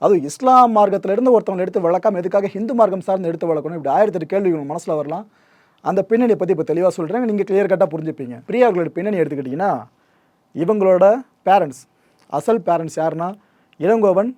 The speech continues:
பத்மஜோதி. நம்ம திருச்சி இருக்குல்ல, அங்க இருக்க துறையூர் பகுதியை பூர்வீகமா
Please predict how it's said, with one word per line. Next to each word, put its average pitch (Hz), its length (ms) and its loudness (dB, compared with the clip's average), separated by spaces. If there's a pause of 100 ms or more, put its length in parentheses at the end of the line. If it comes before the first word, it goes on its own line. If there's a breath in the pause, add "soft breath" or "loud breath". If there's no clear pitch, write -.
(140)
பத்மஜோதி. 156 500 -4 (460)
நம்ம 147 220 -10
திருச்சி 226 240 0
இருக்குல்ல, 170 240 -6 (260)
அங்க 156 140 -4
இருக்க 185 160 -6 (100)
துறையூர் 220 380 0
பகுதியை 160 320 -2
பூர்வீகமா 170 360 -4